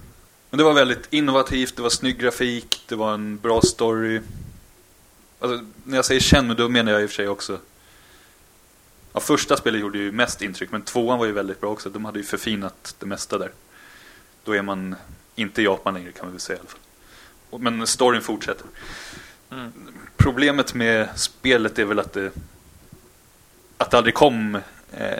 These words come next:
Speaker 1: en avslutande del,
Speaker 2: Nej.
Speaker 1: kan man säga. För oss som spelade spelen då så var det ju verkligen att, eh, man ville ju ha s-, ett slut på storyn. Ehm.
Speaker 2: Det är ju sagan utan slut.
Speaker 1: Ja, exakt. Och det har ju blivit en, en sån grej inom spel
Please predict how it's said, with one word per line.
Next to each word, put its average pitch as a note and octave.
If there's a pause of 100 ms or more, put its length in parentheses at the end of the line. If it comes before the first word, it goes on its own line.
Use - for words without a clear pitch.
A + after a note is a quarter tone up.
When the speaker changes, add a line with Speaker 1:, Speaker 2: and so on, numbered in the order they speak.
(140)
Speaker 1:
en A#2
avslutande G#2+
del, A#2 (460)
Speaker 2:
Nej. B2
Speaker 1:
kan G#2
man F#2+
säga. - (540)
För -
oss G2+
som G2 (420)
spelade G#2
spelen G#2+
då G#2+
så G#2+
var G#2
det G#2
ju G2
verkligen F#2 (1000)
att, -
eh, F#2
man G2
ville G2+
ju G2
ha G2 (100)
s-, -
ett -
slut A2+
på A2+
storyn. A2 (240)
Ehm. G2 (220)
Speaker 2:
Det C#3
är -
ju C#3
sagan C#3+
utan C3+
slut. A#2
Speaker 1:
Ja, A#2+
exakt. -
Och A2
det A#2
har A#2
ju A#2+
blivit A2
en, G2 (800)
en G#2+
sån G#2
grej A2
inom G2+
spel F#2+